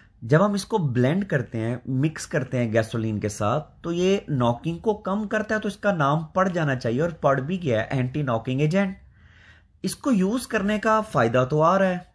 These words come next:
इंजन की एफिशिएंसी जो अच्छी आ रही है, ऑक्टेन नंबर जो इम्प्रूव हो रहा है, लेकिन प्रॉब्लम भी आ रहा है। प्रॉब्लम क्या? इंटरनल कंबस्टन इंजन में इसकी मौजूदगी की वजह से बनता है कंबस्टन प्रोडक्ट लीड ऑक्साइड।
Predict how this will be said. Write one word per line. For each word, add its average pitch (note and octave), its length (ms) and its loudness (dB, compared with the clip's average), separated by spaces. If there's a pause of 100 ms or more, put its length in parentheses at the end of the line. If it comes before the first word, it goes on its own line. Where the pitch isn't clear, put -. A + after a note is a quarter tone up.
(320)
इंजन A#2+ 300 0
की C#3+ 160 -4
एफिशिएंसी A#2+ 600 -2
जो B2+ 180 -2
अच्छी C#3+ 320 -4
आ F3+ 140 2
रही F#3+ 180 0
है, E3+ 180 -2 (120)
ऑक्टेन B2 400 -2
नंबर C#3+ 300 0
जो F3 140 0
इम्प्रूव F#3 280 2
हो F#3 160 2
रहा E3+ 100 2
है, D#3+ 120 -6 (380)
लेकिन F3 260 -2
प्रॉब्लम F#3+ 560 2
भी A3+ 160 0
आ D#3+ 200 2
रहा A2 100 0
है। G2+ 60 -2
प्रॉब्लम F3 480 -2
क्या? G2 320 -6 (920)
इंटरनल E3+ 640 2
कंबस्टन D#3 580 -2
इंजन B2 280 0
में E2+ 260 -4 (1040)
इसकी A3 340 0
मौजूदगी D3 680 2
की G#3+ 140 0
वजह E3+ 160 2
से F3+ 180 -2
बनता C#3+ 360 0
है E3 60 2
कंबस्टन C#3+ 600 -2
प्रोडक्ट D3 300 -2
लीड A#2+ 340 4
ऑक्साइड। A2 500 -2